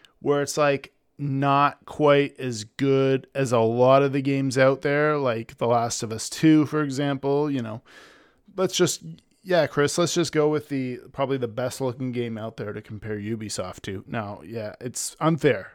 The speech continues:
I agree. Um, no, they, they don't look like the best games out there. There's plenty of games that look better, um,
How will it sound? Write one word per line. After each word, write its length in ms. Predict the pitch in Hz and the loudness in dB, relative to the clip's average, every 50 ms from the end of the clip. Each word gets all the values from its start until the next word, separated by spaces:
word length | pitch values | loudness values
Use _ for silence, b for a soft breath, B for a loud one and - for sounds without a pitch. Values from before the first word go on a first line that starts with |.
| _ _ | _ _
I 120 | - 123 123 | -10 -8 -6
agree. 360 | 127 123 113 113 98 87 - b b b b b b b b b | -8 -8 -10 -12 -14 -16 -20 b b b b b b b b b
Um, 580 | - 131 135 139 143 143 143 139 139 139 127 - _ _ _ _ _ _ _ _ _ _ - | -2 0 2 2 2 2 0 0 -2 -4 -8 -12 _ _ _ _ _ _ _ _ _ _ -8
no, 280 | 185 160 139 120 120 | -4 -2 -2 -2 -2
they, 180 | 120 147 165 175 | 0 0 0 0
they 180 | 170 170 185 | 0 2 4
don't 180 | 185 202 208 190 | 6 6 4 4
look 180 | 190 208 180 - | 4 2 2 2
like 200 | 190 170 - - | 0 0 -2 -4
the 80 | 139 | -8
best 440 | 113 - _ - 151 139 135 - - | -8 -6 _ 2 4 4 4 2 0
games 280 | - 123 120 120 113 113 | -4 -4 -2 -2 -4 -4
out 160 | 107 101 90 | -6 -6 -6
there. 160 | 107 104 104 | -8 -8 -6
There's 160 | 107 117 113 | -6 -6 -6
plenty 420 | - - - 147 139 - 143 143 135 | -4 -2 0 0 0 0 0 0 0
of 60 | 117 | 0
games 320 | 120 123 123 120 120 113 | -2 -4 -4 -4 -4 -4
that 80 | 120 113 | -4 -4
look 260 | 110 110 107 - _ | -6 -6 -8 -10 _
better, 380 | - 107 104 101 104 104 - _ b b b b b b b b b | -8 -8 -8 -8 -8 -10 -10 _ b b b b b b b b b
um, 400 | - 117 113 110 104 104 104 - | -4 -4 -2 -2 -4 -6 -10 -12